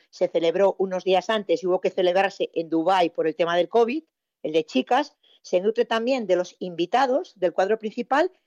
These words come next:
y luego, por último, si hay alguna baja a, a última hora, pues hay una figura que se llama Lucky Loser que se invitan, pues, a los siguientes jugadores mejores del ranking. Entonces, al haber la baja de, de, de Bertens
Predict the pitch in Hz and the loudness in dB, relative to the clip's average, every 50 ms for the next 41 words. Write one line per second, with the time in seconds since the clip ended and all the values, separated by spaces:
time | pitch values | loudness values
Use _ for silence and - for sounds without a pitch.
0 | _ _ _ _ - 214 202 214 233 269 233 294 262 277 311 302 - 269 262 254 | _ _ _ _ -4 -2 0 2 2 2 2 2 0 0 0 -2 -2 -4 -2 -2
1 | 277 330 320 - - 220 220 220 226 214 208 233 233 220 214 208 233 269 269 - | -2 -2 -2 -2 -2 0 0 2 0 0 0 -2 -2 -2 0 0 0 -2 -2 -4
2 | - 196 175 165 - - 156 156 156 160 156 156 151 - - 156 165 190 - 220 | -8 -8 -8 -8 -8 -8 -8 -6 -6 -6 -6 -8 -8 -8 -8 -8 -8 -8 -10 -14
3 | 208 202 202 214 240 254 247 226 220 262 302 - _ _ _ _ - 170 175 - | -8 -6 -2 0 0 0 2 0 0 -2 -4 -8 _ _ _ _ -10 -8 -6 -4
4 | 190 185 196 220 220 214 - 226 208 226 240 233 214 - - - 202 214 214 196 | -4 -4 -4 -4 -8 -6 -6 -6 -4 -2 -2 -2 -2 -4 -6 -6 -4 -4 -4 -2
5 | 190 196 220 220 240 240 247 277 269 - 247 233 277 339 - _ _ _ _ _ | -2 -2 -2 -2 -4 -6 -6 -6 -6 -2 -2 -2 -2 -2 -6 _ _ _ _ _
6 | _ - 220 233 285 294 _ - - - 214 202 190 - - 190 175 180 180 196 | _ 0 0 0 0 0 _ -12 -10 -6 -4 -4 -4 -6 -10 -14 -14 -10 -6 -4
7 | 240 254 - - 214 226 277 302 285 _ - 196 180 - - - 180 185 165 180 | -4 -4 -2 0 0 0 0 -2 -6 _ -4 -4 -4 -4 -4 -4 -2 -2 -2 -2
8 | - 185 165 170 185 185 - 202 - - 214 208 208 214 208 214 226 202 185 - | -2 -4 -2 -2 -2 -2 -4 -6 -2 2 2 2 2 2 -2 -4 -6 -8 -4 -2
9 | 214 208 233 208 196 180 - - - - - - - - _ _ _ _ _ _ | -2 -2 -2 0 0 -2 0 -2 -6 -8 -10 -14 -20 -20 _ _ _ _ _ _
10 | - - - 214 208 196 - - 165 175 170 170 190 202 214 220 214 220 226 226 | -10 -2 0 2 2 2 2 2 2 2 2 2 2 0 0 0 0 0 0 -2
11 | - - 185 175 165 170 165 165 160 151 147 143 120 120 - 143 160 156 160 156 | -2 -6 -6 -6 -6 -6 -8 -8 -8 -8 -8 -8 -8 -10 -10 -6 -6 -6 -6 -6
12 | 156 156 - - - 80 65 - - - - 143 170 160 185 220 240 226 - 214 | -8 -8 -8 -8 -10 -12 -12 -12 -12 -10 -4 0 0 2 4 2 2 2 2 0
13 | 226 262 277 - | 2 0 -2 -6